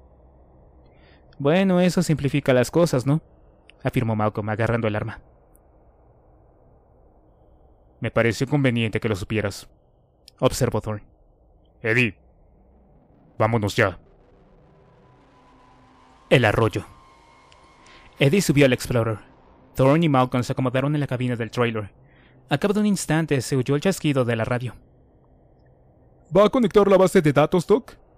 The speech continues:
Speaker 1: "Ahora mismo", contestó Thorne. Introdujo el disco óptico en la ranura del tablero.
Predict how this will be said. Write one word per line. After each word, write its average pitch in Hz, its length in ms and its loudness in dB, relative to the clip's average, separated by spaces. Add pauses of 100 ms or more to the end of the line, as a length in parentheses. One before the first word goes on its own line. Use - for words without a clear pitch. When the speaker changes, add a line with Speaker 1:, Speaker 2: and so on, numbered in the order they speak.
(600)
Speaker 1:
"Ahora 110 280 4
mismo", 104 340 -4 (300)
contestó 123 360 -2
Thorne. 110 260 -6 (640)
Introdujo 139 440 2
el 175 60 -2
disco 143 340 2
óptico 123 240 -2
en 120 60 -2
la 117 60 -2
ranura 117 280 -4
del 107 120 -10
tablero. 107 360 -6